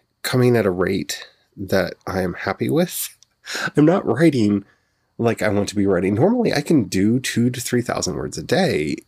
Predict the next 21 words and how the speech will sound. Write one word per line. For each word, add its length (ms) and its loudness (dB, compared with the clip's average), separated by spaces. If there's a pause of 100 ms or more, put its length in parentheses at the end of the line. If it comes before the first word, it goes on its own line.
like, 240 -6
no 640 2 (760)
effort 500 -6 (260)
required. 760 -4
I 80 -4
mean, 180 -6
just, 420 -4
I 100 -4
sit 220 -2
down, 380 2 (1000)
I 220 -2
do 240 0
them 400 0 (380)
in 440 -2 (400)
hour 260 0
sprints, 760 0 (1000)
three, 320 0 (180)
you 60 0
know, 100 0
three 240 2
hours, 500 2